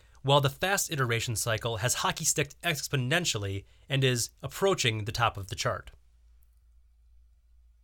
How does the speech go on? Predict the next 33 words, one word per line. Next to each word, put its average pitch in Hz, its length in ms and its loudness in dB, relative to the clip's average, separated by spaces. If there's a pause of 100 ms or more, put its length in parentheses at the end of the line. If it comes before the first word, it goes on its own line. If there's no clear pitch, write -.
(240)
Fairly 226 400 4
quickly, 101 520 -2 (220)
the 139 80 -2
compounding 208 680 2
advantages 131 520 0
of 113 100 2
fast 160 380 0
iteration 110 500 0
are 110 180 0
apparent. 120 500 -2 (560)
Again, 165 360 0 (260)
someone 214 340 2
who 214 100 -4
works 151 320 2
twice 160 380 2
as 165 100 -2
fast 131 320 2
with 135 100 -8
the 165 60 2
same 151 300 2
quality 151 460 2
as 120 100 2
someone 127 320 0
else 151 400 0
isn't 165 220 -2
just 156 260 0
twice 180 320 -2
as 110 120 -2
valuable, 110 580 0 (260)
they're 147 260 0
exponentially 156 920 0
more 104 240 0
valuable. 107 600 -2